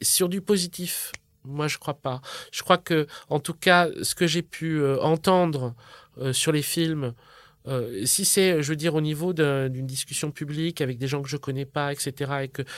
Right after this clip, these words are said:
dans la rencontre, dans le cadre de Ciné Club, c'est incomparable. C'est vraiment, mais c'est incomparable. Ça, y a, y a pas, euh,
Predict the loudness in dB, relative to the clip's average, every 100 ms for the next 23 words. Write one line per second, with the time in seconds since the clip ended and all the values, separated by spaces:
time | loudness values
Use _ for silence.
0 | -6 0 2 2 0 -2 -4 -14 -16 -16
1 | 4 4 4 6 6 8 4 0 0 0
2 | -2 0 2 2 0 -4 -12 -4 2 2
3 | 2 2 2 -2 -6 -6 -8 -14 -20 -8
4 | 0 2 4 4 2 0 -2 -6 _ 0
5 | 0 -2 0 0 0 -4 -8 -12 _ _
6 | _ _ -16 -8 -6 -2 0 2 2 8
7 | 10 10 8 6 4 4